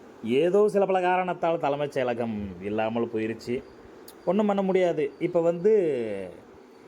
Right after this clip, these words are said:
அரசினர் உயர் பல்நோக்கு மருத்துவமனையா மாத்திட்டாங்க. சரி, இது வந்து ஒருவேளை தலைமைச் செயலகமா இருந்திருந்தா,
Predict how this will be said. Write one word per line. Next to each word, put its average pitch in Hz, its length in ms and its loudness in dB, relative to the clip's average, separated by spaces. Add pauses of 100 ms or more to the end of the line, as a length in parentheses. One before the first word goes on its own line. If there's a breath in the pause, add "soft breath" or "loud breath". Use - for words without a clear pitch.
(300)
அரசினர் 180 1400 0 (380)
உயர் 180 460 0 (540)
பல்நோக்கு 202 680 0
மருத்துவமனையா 156 560 -2
மாத்திட்டாங்க. 117 500 -4 (800)
சரி, 208 360 0
இது 170 220 2
வந்து 202 680 2 (640)
ஒருவேளை 190 560 4
தலைமைச் 170 440 -2
செயலகமா 135 280 0
இருந்திருந்தா, 117 840 0